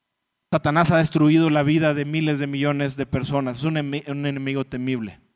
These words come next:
No podemos ni siquiera pretender hacerle frente en nuestras propias fuerzas. Pero te voy a decir una buena noticia. Hay alguien que ya lo derrotó. Se llama Cristo Jesús.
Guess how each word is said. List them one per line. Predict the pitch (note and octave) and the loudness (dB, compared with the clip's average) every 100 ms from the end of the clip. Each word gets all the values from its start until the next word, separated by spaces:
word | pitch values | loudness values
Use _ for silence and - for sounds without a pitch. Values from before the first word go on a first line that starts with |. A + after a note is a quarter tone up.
| _ _ _ _ _ _ _ _ _ _ _ _ _ _ | _ _ _ _ _ _ _ _ _ _ _ _ _ _
No | D#3+ | -2
podemos | D3+ F3 E3 E3 | 2 2 4 0
ni | D#3 | -2
siquiera | D3 - D#3+ D#3+ | -6 -2 0 0
pretender | - D3 C#3+ C#3 D3 D#3 | 0 -4 -4 -2 0 0
hacerle | C#3+ D#3 D3 C#3 | -2 -2 -2 -6
frente | - - D3+ E3 D3 - A#2+ - _ _ _ _ _ | -4 -2 -2 -2 -6 -8 -10 -10 _ _ _ _ _
en | C3+ | -4
nuestras | C3 C3 A#2 | -2 -2 2
propias | B2+ B2+ C3+ | 2 4 2
fuerzas. | - B2+ A#2+ B2 - - _ _ _ _ _ _ _ _ _ _ _ _ | 2 0 -2 -6 -16 -20 _ _ _ _ _ _ _ _ _ _ _ _
Pero | - A#2 | -8 -4
te | A#2 | 0
voy | |
a | B2+ | 0
decir | B2+ | 0
una | B2 B2 | -2 -2
buena | A#2+ A#2+ | -4 -4
noticia. | A#2 - G#2+ - - _ _ _ _ _ _ _ _ _ _ _ | -6 -8 -10 -10 -12 _ _ _ _ _ _ _ _ _ _ _
Hay | B2 B2+ | -8 -6
alguien | A#2+ A2 A2+ | -6 -6 -10
que | A2+ | -8
ya | G2+ A2+ | -6 -6
lo | A2 G#2 | -4 -6
derrotó. | G2+ F2+ F2 - D#2+ - _ _ _ _ _ _ _ _ _ _ _ - | -8 -10 -12 -14 -16 -18 _ _ _ _ _ _ _ _ _ _ _ -8
Se | |
llama | G#2+ G2+ G#2+ | -6 -6 -10
Cristo | - G2+ - G#2 | -6 -6 -4 -6
Jesús. | G#2 - - - | -6 -10 -12 -14